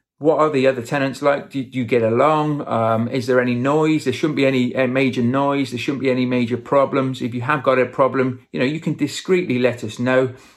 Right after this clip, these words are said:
and we can monitor the situation." So there is probably a bit more work involved by taking on tenants, but I would also say, you know, you, you want that proof.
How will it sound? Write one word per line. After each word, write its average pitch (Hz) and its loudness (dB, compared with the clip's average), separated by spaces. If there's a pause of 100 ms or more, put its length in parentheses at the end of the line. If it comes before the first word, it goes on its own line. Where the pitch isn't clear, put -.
(160)
and 160 -4
we 180 2
can 190 0
monitor 170 2
the 156 -2
situation." 180 -2 (300)
So 214 0
there 214 2
is 247 -2 (380)
probably 277 2
a 226 4
bit 226 -2
more 202 2
work 190 2
involved 165 2
by 156 0
taking 160 -2
on 175 -2
tenants, 180 -2 (200)
but 180 2
I 208 4
would 208 0
also 190 0
say, 180 0
you 175 -2
know, 147 0
you, 170 -6
you 170 -6
want 170 0
that 123 -2
proof. - 0